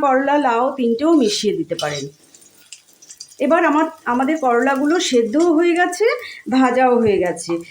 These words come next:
তার মধ্যে আমি এই এক চামচের মতন আদা দিয়ে দিলাম। এটাকে ভালো করে একটু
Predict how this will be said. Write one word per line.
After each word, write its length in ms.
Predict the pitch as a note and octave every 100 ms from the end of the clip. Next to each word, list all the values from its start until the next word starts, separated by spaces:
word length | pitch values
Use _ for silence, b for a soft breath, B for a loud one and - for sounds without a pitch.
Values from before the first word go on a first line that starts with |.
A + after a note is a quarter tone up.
| B
তার 200 | G#3 A3 B3
মধ্যে 300 | D4 C4+ F4+
আমি 220 | D4+ D4+ A4+ B - _ _ _ _ _ _ -
এই 220 | B3+ C4 -
এক 240 | B3 B3
চামচের 400 | D#4 D#4 E4+ F#4+
মতন 340 | D#4+ C#4+ D#4 G4 - - -
আদা 280 | B3 C4 C4
দিয়ে 220 | A3 G3+
দিলাম। 340 | E3 D3+ C#3 - - - - - - - - - - - - - - - - - - - - - - - - - - - - - - - - - - - - - - - - B3
এটাকে 440 | C4 D4+ D4+ F#4+ D5 - - B3
ভালো 240 | C4 C#4+ D#4
করে 180 | D#4+ E4
একটু 380 | E4 - E4+